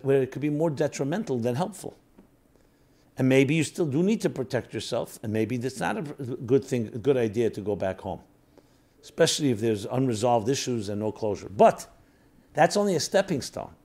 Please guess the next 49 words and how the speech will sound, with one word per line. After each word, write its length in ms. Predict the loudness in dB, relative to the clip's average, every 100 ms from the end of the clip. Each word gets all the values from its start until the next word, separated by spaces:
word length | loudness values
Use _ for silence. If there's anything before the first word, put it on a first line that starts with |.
| _ _ 4
Right 280 | 6 6
now, 340 | 2 6 6 6
you 120 | 4
need 180 | 2 2
to 80 | 4
get 160 | 6
out 120 | 6
of 60 | 4
the 80 | 4
line 240 | 2 2
of 80 | 0
fire. 400 | 2 4 4 -2 -16 _ _ _ _ _
So 120 | -4 0
there's 100 | 4
no 100 | 4
point 280 | 6 4
for 80 | 4
you 60 | 2
to 60 | 6
go 140 | 6
back 240 | 8 4
into 140 | 2 -4
the 80 | 0
line 280 | 2 0
of 80 | 0
fire. 380 | 0 2 2 -4 _ -20 -20 -8 2
But 120 | 4
the 80 | 6
goal 260 | 8 8
is 80 | 8
not 200 | 6 4
to 80 | 4
remain 360 | 4 4 4 6
there, 120 | 4
because 300 | 4 2 2
even 200 | 2 0
if 120 | 2
you 100 | 4
don't 220 | 4 4
go, 520 | 8 10 10 8 2 -12 _ _ -2
it's 140 | -2
still 260 | 0 2 6
haunting 440 | 6 4 2 -2
you. 160 | -2 -10 -16 _ -20 -20 -6
You 100 | 2
know, 80 | 4
there's 140 | 2
two 200 | 4 6
ways 520 | 10 10 10 2 -2